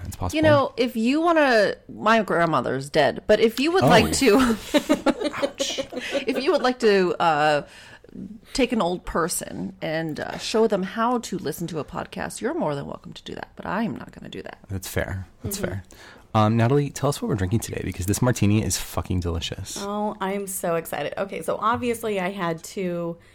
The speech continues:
Speaker 3: I've used all the martinis I can come up with in my head, so I now <laughs> have to resort to looking for recipes and then trying to create new stuff from there. Obviously,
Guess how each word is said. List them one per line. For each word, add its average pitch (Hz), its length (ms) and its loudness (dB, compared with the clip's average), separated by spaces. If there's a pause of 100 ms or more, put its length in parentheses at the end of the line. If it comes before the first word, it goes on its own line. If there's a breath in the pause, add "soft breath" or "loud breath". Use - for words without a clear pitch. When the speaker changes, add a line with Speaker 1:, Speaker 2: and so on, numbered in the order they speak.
(180 soft breath)
Speaker 3:
I've 208 120 0
used 240 460 0
all 196 320 4
the 202 80 -4
martinis 180 560 -2
I 165 80 -2
can 180 160 -6
come 175 180 -6
up 160 180 -8
with 160 200 -4
in 170 160 -8
my 151 120 -6
head, 165 180 -6
so - 120 -6
I 165 80 0
now 175 260 -2
<laughs> - 0 -
have - 240 -8
to 202 200 0 (520 soft breath)
resort 190 360 0
to 196 120 -8
looking 190 360 -2
for 165 120 -4
recipes 220 640 0
and 185 140 -2
then 170 120 -2
trying 185 240 -4
to 175 40 -2
create 170 420 -6
new 165 180 -4
stuff 160 300 -6
from 165 180 -6
there. 165 220 -2 (680 loud breath)
Obviously, 208 920 -2